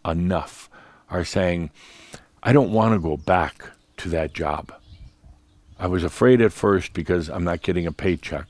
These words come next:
or, uh, it's, uh, I'm stuck at home, but I realize now I don't ever wanna go back there. I don't wanna go back to that old energy way of living.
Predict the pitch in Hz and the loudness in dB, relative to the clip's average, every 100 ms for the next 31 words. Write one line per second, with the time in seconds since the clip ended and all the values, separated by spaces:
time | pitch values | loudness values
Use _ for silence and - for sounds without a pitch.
0 | - 78 73 73 - - - - - 82 | -6 -2 -2 -6 -12 -20 -20 -20 -10 -4
1 | 73 76 76 82 78 78 73 - 80 78 | -2 -2 -2 -4 -4 -4 -6 -6 -2 0
2 | 76 76 76 - - 85 85 78 87 82 | -2 -4 -8 -6 -2 -2 -2 -4 -2 -2
3 | 76 76 76 - - - _ - - 120 | -2 -4 -4 -12 -20 -20 _ -18 -4 0
4 | 135 117 90 98 101 87 95 117 - 98 | 2 2 2 2 2 0 0 -2 -2 -6
5 | 113 98 85 73 76 78 85 80 - 65 | -4 -2 -2 -2 -2 0 0 -2 -12 -14
6 | - - - - - _ - - 110 98 | -16 -20 -20 -20 -20 _ -6 -4 -2 -4
7 | 95 87 80 87 90 - - 82 82 82 | -4 -4 -2 0 0 -2 -8 -4 -4 -4
8 | - - - - - 107 120 110 117 107 | -10 -20 -20 -12 2 6 6 4 2 -2
9 | 101 98 82 87 82 85 87 85 73 85 | 0 0 -2 -4 -2 -2 0 0 -2 0
10 | 90 80 65 | 0 -2 -8